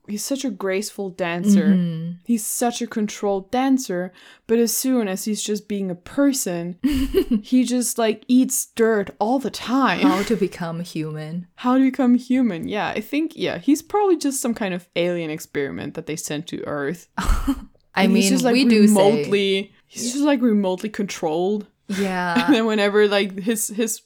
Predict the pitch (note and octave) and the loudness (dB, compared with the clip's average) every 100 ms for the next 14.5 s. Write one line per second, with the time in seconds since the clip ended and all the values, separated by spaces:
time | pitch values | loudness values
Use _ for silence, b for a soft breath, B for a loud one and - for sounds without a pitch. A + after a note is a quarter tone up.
0 | - B - A3 G#3 F3 G3+ G#3 G3 - | -20 B -6 -2 0 2 2 2 0 -2
1 | E3+ D#3+ E3 D#3+ - F3 E3+ A#2 D#3+ F3 | -4 -4 -6 -6 -6 -6 -6 -6 -6 -8
2 | - _ - E3+ F3 - F3 - - - | -12 _ -14 -10 -10 -12 -14 -10 -8 -8
3 | - - - - A#3+ - D3 E3+ F3+ E3+ | -10 -10 -10 -12 -12 -10 -10 -4 -2 -2
4 | E3 E3 E3+ F3 E3+ D#3+ E3 D#3 D3+ - | 2 2 2 0 0 -4 -2 -4 -4 -4
5 | D3+ E3 - D3+ E3+ F3 - D#3+ D#3 E3 | -4 -4 -6 -10 -6 -8 -4 -4 -2 -4
6 | G3 G3 G3 F#3 D#3+ E3+ D#3+ D#3 - - | -6 -4 -2 0 -2 -4 -8 -8 -8 -6
7 | - D#3 - D3 B3 G#3 F3 F3 - D3+ | -4 -4 -6 -4 0 0 0 -2 -4 -4
8 | D3+ F3+ - C4 D#4 C#4 C#4+ F#3+ E3+ E3 | -4 -6 -4 -2 0 0 0 -2 -6 -10
9 | F3 _ C4+ D4+ F4+ D4 - D3+ D#3 D#3 | -14 _ -2 0 2 0 0 -4 -4 -6
10 | D#3 E3 A3 D4 D#4+ D#4 C#4 B3 C#4+ _ | -6 -6 -2 0 0 0 -2 -2 -10 _
11 | _ - A3+ E4+ G4+ - - _ - A3+ | _ -10 2 2 2 -4 -18 _ 0 0
12 | G#3 G#3+ A#3 A#3+ - A3 C4+ F#4 F4+ F4+ | 2 0 0 -2 -4 0 0 0 -4 2
13 | D4+ - F3+ G3+ A#3 G3 E3+ F3 - G3+ | 2 0 -4 0 2 2 0 -2 -4 -2
14 | A#3+ C4+ C4+ B3+ B3 | -2 -2 0 0 -2